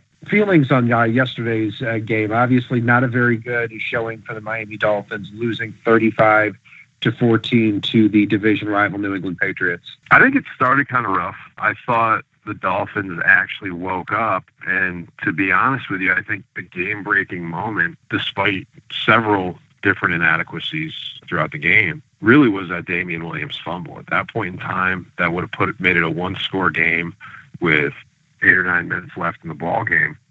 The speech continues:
Speaker 2: And instead, he gets the ball punched out. Pats return it sixty-five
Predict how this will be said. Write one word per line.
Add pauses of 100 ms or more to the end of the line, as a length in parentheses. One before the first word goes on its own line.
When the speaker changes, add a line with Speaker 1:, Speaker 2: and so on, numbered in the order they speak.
(220)
Speaker 2:
And
instead,
he
gets
the
ball
punched
out. (160)
Pats
return
it (120)
sixty-five